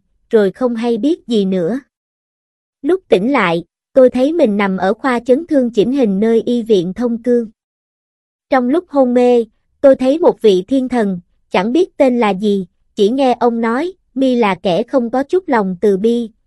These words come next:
do sát sinh nên gặp phải quả báo này." Nói xong ông biến mất.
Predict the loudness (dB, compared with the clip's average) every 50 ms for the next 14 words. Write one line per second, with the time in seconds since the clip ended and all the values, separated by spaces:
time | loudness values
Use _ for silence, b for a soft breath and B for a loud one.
0 | _ _ -2 0 0 0 0 -2 -6 -6 -4 -2 -2 0 0 2 0 0 0 0
1 | 0 -2 -2 -4 -4 _ -4 -2 -2 -2 0 -2 -2 -2 -2 -2 -4 -4 -4 -4
2 | -2 -2 -4 -4 -6 _ _ _ _ _ _ _ _ _ _ _ _ _ _ _
3 | _ _ _ -8 -4 -2 -2 -2 -2 0 -2 0 0 0 -2 -2 -2 0 0 -2
4 | -2 -2 -2 -2 -4 -4